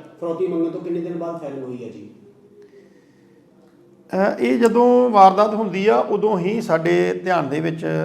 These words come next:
Speaker 2: ਇਹ ਗੱਲ ਜਿਹੜੀ ਆਉਂਦੀ ਆ।
Speaker 1: ਹੂੰ।
Speaker 2: ਪਹਿਲਾਂ ਇਹ ਸਾਡੇ ਧਿਆਨ ਦੇ ਵਿੱਚ ਜਿਹੜੀ ਆ, ਇਹ ਗੱਲ ਨਹੀਂ ਸੀ ਹੈਗੀ,
Speaker 1: ਜੀ।
Speaker 2: ਜਿਸ 'ਤੇ ਅਸੀਂ ਫੌਰੀ ਤੌਰ 'ਤੇ ਜਿਹੜਾ ਵਾ, ਉਹ ਮੁਕੱਦਮਾ ਦਰਜ ਕਰਕੇ ਤੇ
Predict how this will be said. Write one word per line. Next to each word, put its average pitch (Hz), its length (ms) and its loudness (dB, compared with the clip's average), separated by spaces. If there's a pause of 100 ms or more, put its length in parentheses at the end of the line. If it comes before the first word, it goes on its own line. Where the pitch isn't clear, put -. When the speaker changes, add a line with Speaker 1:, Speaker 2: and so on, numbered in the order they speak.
(160)
Speaker 2:
ਇਹ 156 200 -6
ਗੱਲ 139 160 -2
ਜਿਹੜੀ 139 220 -6
ਆਉਂਦੀ 131 320 -8
ਆ। 143 120 -8 (200)
Speaker 1:
ਹੂੰ। 127 160 -14 (320)
Speaker 2:
ਪਹਿਲਾਂ 170 360 -4
ਇਹ 165 400 -2
ਸਾਡੇ 147 280 -6
ਧਿਆਨ 147 300 -4
ਦੇ 135 100 -6
ਵਿੱਚ 147 180 -10
ਜਿਹੜੀ 143 360 -10
ਆ, 147 80 -6
ਇਹ 139 160 -8
ਗੱਲ 127 140 -4
ਨਹੀਂ 123 180 -12
ਸੀ 147 180 -8
ਹੈਗੀ, 156 260 -8 (340)
Speaker 1:
ਜੀ। - 120 -18 (340)
Speaker 2:
ਜਿਸ 151 200 -4
'ਤੇ 175 180 -6
ਅਸੀਂ 160 180 -6
ਫੌਰੀ 151 240 -4
ਤੌਰ 160 240 -6
'ਤੇ 160 160 -8
ਜਿਹੜਾ 151 280 -4
ਵਾ, 147 160 -2
ਉਹ 147 460 -8 (240)
ਮੁਕੱਦਮਾ 135 400 -8
ਦਰਜ 139 260 -10
ਕਰਕੇ 131 640 -10 (880)
ਤੇ 143 400 -6